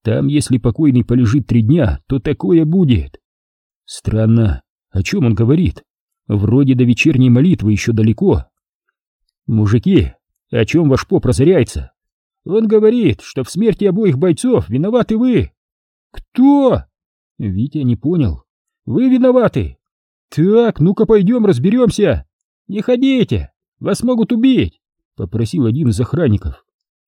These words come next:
«Так вы же наши телохранители! Мы не можем своих обидеть». Он был смущён. «Ага, значит, как нам нож в спину всадить, это добро пожаловать,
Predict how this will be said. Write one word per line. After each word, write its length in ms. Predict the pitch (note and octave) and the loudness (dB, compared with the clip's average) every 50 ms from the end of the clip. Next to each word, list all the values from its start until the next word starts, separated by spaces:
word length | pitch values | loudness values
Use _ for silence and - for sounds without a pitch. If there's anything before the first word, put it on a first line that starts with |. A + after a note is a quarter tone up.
| _ _ - | _ _ -4
«Так 220 | - G2+ G2+ - | -4 -2 -2 0
вы 140 | A2 C#3+ D#3 | 2 2 2
же 140 | A2+ F2 D3 | 2 2 2
наши 240 | F3 F3 C#3 - A2+ | 0 0 0 -2 -2
телохранители! 800 | - C3+ D3 D3 - D#3 F#3+ G#3+ A3+ E3 - - F#2 D2 B1+ - _ _ _ _ _ _ _ _ _ _ | 0 0 0 0 2 2 2 2 2 2 0 -2 -4 -6 -8 -12 _ _ _ _ _ _ _ _ _ _
Мы 180 | - - A#3 | -6 -4 -2
не 100 | B3 B3+ | 0 2
можем 340 | A#3+ B3 C4 B3+ F#3+ A#3 G3+ | 2 2 4 4 2 2 2
своих 340 | - - B3 B3 F#3+ - - | 0 -2 -2 0 0 0 0
обидеть». 520 | G#3 G#3 B3 A#3 F#3+ B2 G#2 F2+ - _ _ _ _ _ _ _ _ _ _ _ _ | 0 0 0 0 0 0 -2 -2 -6 _ _ _ _ _ _ _ _ _ _ _ _
Он 240 | - - G2+ G2+ G2 | -8 -6 -4 -2 -2
был 200 | G2 A2+ A#2 A2+ | -2 -2 -2 -4
смущён. 640 | - - G#2+ G#2+ F#2 - - D3 E3 B2+ D#2+ B1+ - _ _ _ _ _ _ _ _ _ _ | -2 -2 -2 -2 -2 -2 -2 -2 -2 -2 -2 -6 -8 _ _ _ _ _ _ _ _ _ _
«Ага, 580 | - A#2 G2 G2 F#2 G#2+ B2+ C#3 C3+ - - - _ _ _ _ _ | -4 -2 -2 0 2 2 2 2 2 0 -2 -6 _ _ _ _ _
значит, 460 | - E2+ F2 A2 B2+ B2+ - A#2+ - | -8 -4 -2 -2 -2 -2 -2 -4 -2
как 180 | - B2+ A2 - | -2 -2 0 2
нам 200 | C3+ C#3+ B2+ B2 | 2 2 2 2
нож 220 | D3 D3 - - | 2 2 0 -2
в 60 | - | -8
спину 300 | - - - D#3 D3+ C#3+ A#2 | -16 -10 -6 -2 -2 -2 0
всадить, 480 | - - B2+ C3+ D#3 D3+ A2 - _ _ _ _ _ _ _ | 0 0 0 0 2 0 -2 -2 _ _ _ _ _ _ _
это 220 | - - E2+ - | -8 -6 -4 -2
добро 260 | A2 A#2 G#2+ C3 C#3+ B2+ | -2 0 0 0 0 0
пожаловать, 600 | C3+ A2 F#2 D#3+ F#3 E3+ C#3 G2+ D2 C#2 - | 0 0 0 0 0 0 0 0 -2 -4 -8